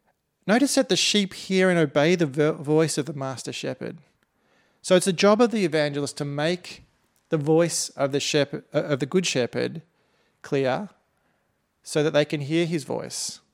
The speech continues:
rather than making the voice of the evangelist clear.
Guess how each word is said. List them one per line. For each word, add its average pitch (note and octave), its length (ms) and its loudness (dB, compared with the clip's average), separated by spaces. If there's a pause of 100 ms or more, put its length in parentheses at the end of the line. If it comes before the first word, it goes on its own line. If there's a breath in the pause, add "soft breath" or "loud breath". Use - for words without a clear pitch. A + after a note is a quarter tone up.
(300)
rather C#3 260 4
than C3+ 320 0 (520)
making D#3 380 0
the C#3+ 60 -2
voice D3+ 320 2
of C3+ 60 -2
the C3+ 120 -4
evangelist D3+ 680 0
clear. - 340 -8